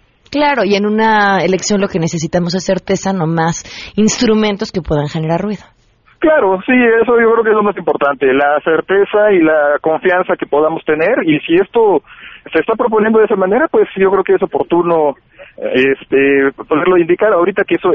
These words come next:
Speaker 2: que hay tiempo todavía, digo, que ellos puedan hacer las correcciones y los cambios que sean pertinentes, ¿no?
Speaker 1: ¿Y qué respuesta obtuviste? ¿Que sí?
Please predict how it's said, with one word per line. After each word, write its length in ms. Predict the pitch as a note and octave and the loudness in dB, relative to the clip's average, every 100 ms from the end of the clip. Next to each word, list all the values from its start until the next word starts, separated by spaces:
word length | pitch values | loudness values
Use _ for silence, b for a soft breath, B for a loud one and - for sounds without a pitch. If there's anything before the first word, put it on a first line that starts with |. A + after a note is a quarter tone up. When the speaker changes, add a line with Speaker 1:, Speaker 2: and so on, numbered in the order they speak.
| - | 2
Speaker 2:
que 160 | F3+ F3+ | 2 4
hay 140 | G#3+ | 0
tiempo 380 | - C4+ C#4 F#3+ | 0 0 2 0
todavía, 520 | F#3+ F#3+ F#3 A3+ F#3+ | 0 0 2 4 2
digo, 220 | C#3+ C#3+ C3 | 2 2 2
que 140 | E3 | 0
ellos 160 | F#3 - | 0 -2
puedan 220 | F#3+ F3+ | -2 -2
hacer 140 | D#3 - | -2 -2
las 120 | D#3 | -2
correcciones 440 | - C3 - E3 | -2 -4 -2 -2
y 60 | D#3 | -2
los 100 | C3 | -2
cambios 240 | D3 C#3 - | -2 -4 0
que 180 | B2 A2+ | 0 0
sean 380 | C3+ C3 B2+ | 0 0 -2
pertinentes, 600 | B2+ C3+ - G#3 C#4+ A#2+ | -2 -2 -2 -2 -2 -2
¿no? 60 | B2+ G#3+ | -2 -2
Speaker 1:
¿Y 120 | C4 | 0
qué 160 | C#4+ | 0
respuesta 460 | D4 D#4 - C#4+ C#4 | -2 -4 -4 -4 -4
obtuviste? 480 | C4+ B3+ B3 - D#3+ | -6 -6 -6 -8 -10
¿Que 120 | E3+ | -10
sí? 240 | - C4 | -10 -10